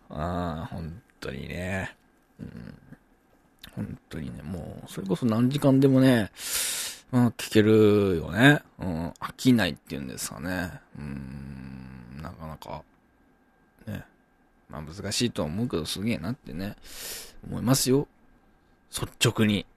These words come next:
<laughs> 率直にね。うん。まあ、なんか最近ね、あの、芸人が出る、なんですか、ネタ番組っていうんですか、なくなってね、寂しいものがありますけども、僕がまあ小学生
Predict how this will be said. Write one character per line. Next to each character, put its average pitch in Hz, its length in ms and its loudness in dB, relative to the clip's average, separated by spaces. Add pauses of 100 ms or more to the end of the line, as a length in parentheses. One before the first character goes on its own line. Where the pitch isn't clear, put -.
(140)
<laughs> - 540 2 (880)
率 - 220 2 (240)
直 90 140 4
に 82 140 0
ね。 95 340 -2 (160)
う - 20 -8
ん。 80 440 -4
ま 92 140 -4
あ、 - 20 -4
な 104 140 0
ん 92 40 -6
か 107 60 -6
最 135 200 4
近 151 260 8
ね、 151 340 8 (420)
あ 110 240 6
の、 107 220 2
芸 123 240 10
人 131 200 10
が 131 120 6
出 135 140 8
る、 78 840 4 (300)
な 98 140 -6
ん 80 60 -10
で - 60 -14
す - 80 -10
か、 85 120 -10
ネ 117 120 2
タ 117 140 0
番 110 220 2
組 95 200 -4
っ - 40 -10
て 76 120 -12
い - 20 -6
う 73 40 -4
ん - 20 -4
で 71 40 -6
す - 80 -8
か、 113 140 0
な 107 160 0
く - 120 0
な 113 120 4
っ - 40 -4
て 107 260 2
ね、 110 520 0 (400)
寂 117 200 0
し - 100 0
い 117 40 4
も 107 200 2
の 87 60 -4
が 87 80 0
あ 92 60 2
り 110 60 0
ま 123 120 4
す - 120 -6
け 87 80 -6
ど 73 100 -6
も、 - 260 -12 (520)
僕 170 180 10
が 220 140 12
ま 220 80 12
あ 196 40 12
小 220 260 8
学 233 200 6
生 - 880 4